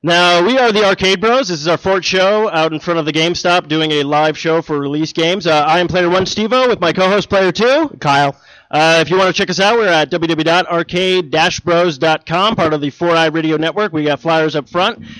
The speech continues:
Speaker 1: And also a great campaign that's going on right now. Uh, on November second, if you wanna give back to children, you can play video games for twenty-four hours a day for charity.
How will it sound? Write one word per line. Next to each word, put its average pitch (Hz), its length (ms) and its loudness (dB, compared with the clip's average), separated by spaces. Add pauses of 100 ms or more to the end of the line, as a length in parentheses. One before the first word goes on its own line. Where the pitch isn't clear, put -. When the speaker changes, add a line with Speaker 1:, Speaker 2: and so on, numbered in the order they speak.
Speaker 1:
And 165 160 0
also 190 300 0
a 175 60 0
great 185 220 0
campaign 185 380 -2
that's 180 140 -4
going 185 240 0
on 180 100 0
right 180 240 0
now. 180 380 0
Uh, 143 440 4 (300)
on 156 160 0
November 196 400 0
second, 240 460 -2
if 156 160 -8
you 170 120 -2
wanna 185 260 0
give 160 240 -2
back 175 240 0
to 175 100 -4
children, 196 560 -2
you - 60 -2
can 160 120 -6
play 170 180 0
video 180 260 0
games 185 260 -2
for 156 120 -6
twenty-four 240 520 -4
hours 214 260 2
a 175 80 -2
day 196 320 0
for 170 140 -8
charity. 175 680 -4